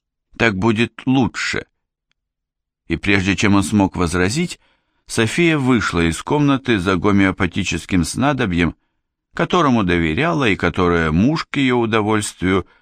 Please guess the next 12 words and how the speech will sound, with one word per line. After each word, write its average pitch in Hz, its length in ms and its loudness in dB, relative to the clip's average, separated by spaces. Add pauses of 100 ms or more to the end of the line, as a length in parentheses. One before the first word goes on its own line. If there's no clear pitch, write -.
(140)
глотал 107 520 2
стаканами 107 720 2
неделю 90 580 2
за 78 160 0
неделей. 58 640 -4 (1040)
Но 90 240 2
как 87 240 -2
только 90 340 0
за 87 160 2
ней 87 180 4
закрылась 76 600 -2
дверь, 85 420 -2